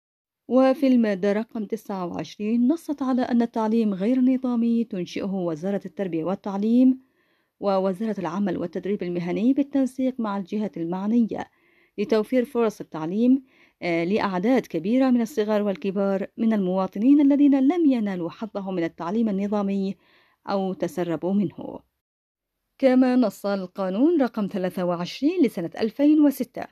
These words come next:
بشأن التعليم الفني والتدريب المهني في المادة أربعة، ويهدف التعليم الفني والتدريب المهني إلى الفقرة التاسعة، وهو توفير التعليم الفني وفرص التدريب المهني للمرأة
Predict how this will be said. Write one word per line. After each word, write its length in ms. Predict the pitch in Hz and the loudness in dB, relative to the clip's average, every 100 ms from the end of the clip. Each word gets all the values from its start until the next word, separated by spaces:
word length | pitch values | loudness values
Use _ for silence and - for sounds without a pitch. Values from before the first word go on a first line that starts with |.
| _ _ _ _ - | _ _ _ _ -8
بشأن 320 | 220 - 330 | -6 0 0
التعليم 440 | 220 - 180 208 220 | 0 -2 -2 2 0
الفني 440 | 170 175 175 233 | -2 -6 0 0
والتدريب 480 | 175 170 165 185 233 | 0 -4 -2 0 4
المهني 580 | 247 254 240 233 233 226 | 4 4 2 2 0 -2
في 120 | 196 | -6
المادة 520 | 165 165 190 214 240 | -6 -4 -4 -2 -2
أربعة، 540 | 240 247 233 226 247 349 _ _ _ _ | -2 -2 0 0 0 -2 _ _ _ _
ويهدف 760 | 226 254 240 240 381 320 277 254 | 2 4 4 2 0 0 0 -2
التعليم 460 | 254 - 226 233 208 | -4 -4 -2 0 -2
الفني 420 | - 196 196 180 | -4 -6 -4 -4
والتدريب 480 | 160 180 175 220 202 | -6 -6 -2 0 0
المهني 580 | 196 196 185 208 277 - | -2 -2 -2 0 0 2
إلى 360 | 269 247 254 254 _ _ _ 208 | 0 2 0 -4 _ _ _ -6
الفقرة 640 | 202 285 285 233 226 - | -2 -4 -2 -2 -2 -2
التاسعة، 680 | 220 - 220 - 175 196 294 _ _ | -6 -2 -4 -2 -4 -2 -4 _ _
وهو 260 | 226 240 185 | -2 0 0
توفير 520 | 180 170 - 220 202 - | -2 -6 -4 -2 -2 -6
التعليم 640 | - - 170 170 240 269 | -12 -12 -10 0 4 4
الفني 540 | 277 277 254 247 247 - _ _ _ | 4 0 0 2 0 -4 _ _ _
وفرص 400 | 196 - 220 220 | -14 -6 -4 -4
التدريب 420 | 202 175 185 208 | -6 -8 -4 -2
المهني 460 | 180 180 170 185 254 | -2 -4 -4 0 0
للمرأة 500 | 220 175 190 - | 0 -4 -6 -6